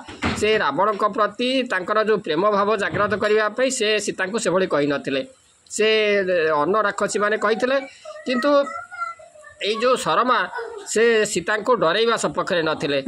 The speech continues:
ସେ ରାଜାଙ୍କ, ଶର୍ମା ଜଣେ ଧର୍ମାତ୍ମା ମହିଳା ଥିଲେ। ତାଙ୍କର ସେ ଯେ-, ଯେହେତୁ ନିୟୋଜିତ ଅଛନ୍ତି ସୀତାଙ୍କୁ ଜଗିବା ପାଇଁ,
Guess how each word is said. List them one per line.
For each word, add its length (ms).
ସେ 280
ରାଜାଙ୍କ, 400
ଶର୍ମା 300
ଜଣେ 200
ଧର୍ମାତ୍ମା 560
ମହିଳା 300
ଥିଲେ। 340
ତାଙ୍କର 440
ସେ 220
ଯେ-, 180
ଯେହେତୁ 340
ନିୟୋଜିତ 400
ଅଛନ୍ତି 640
ସୀତାଙ୍କୁ 440
ଜଗିବା 320
ପାଇଁ, 280